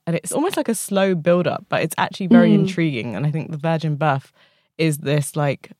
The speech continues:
Speaker 1: plot point that on the surface just sounds like it'd be completely ridiculous. But, <laughs>
Speaker 2: <laughs> Yeah.
Speaker 1: but ha-, somehow it's almost like there's all these other things happening in and around their lives that makes it,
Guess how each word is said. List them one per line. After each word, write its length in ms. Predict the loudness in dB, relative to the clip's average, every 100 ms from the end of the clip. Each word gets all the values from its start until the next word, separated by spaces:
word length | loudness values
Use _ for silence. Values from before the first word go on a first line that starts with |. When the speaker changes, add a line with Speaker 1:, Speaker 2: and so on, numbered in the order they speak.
| _
Speaker 1:
plot 300 | -2 -2 -2
point 360 | -2 -2 -4
that 260 | -2 -2 -4 _ _ _ _ _ _ _ _ 0
on 140 | 2
the 80 | 2
surface 380 | 2 2 0 -2
just 160 | -4 0
sounds 260 | 2 2
like 100 | 0
it'd 120 | -2
be 120 | -4 -4
completely 380 | -2 -2 -2
ridiculous. 580 | -4 -4 -6 -10 -10 -12 -16 -20 -8
But, 240 | 4 6 6
<laughs> 100 | 4
Speaker 2:
<laughs> 0 | 8 8 8 6 2 6
Yeah. 240 | 6 6 0
Speaker 1:
but 200 | 2 2
ha-, 240 | 2 -2
somehow 560 | 2 4 6 6 6 4
it's 220 | 2 -2 0
almost 280 | 2 2 2
like 120 | 2
there's 220 | 2 2
all 200 | 0 2
these 200 | 2 2
other 200 | 0 0
things 240 | 0 0
happening 500 | 0 -4 -2 0 0 0
in 120 | 0
and 120 | 0
around 280 | 0 0 0
their 120 | 0
lives 360 | 0 0 -2 -10
that 160 | -6
makes 320 | -6 -6 -2
it, 160 | -2 -2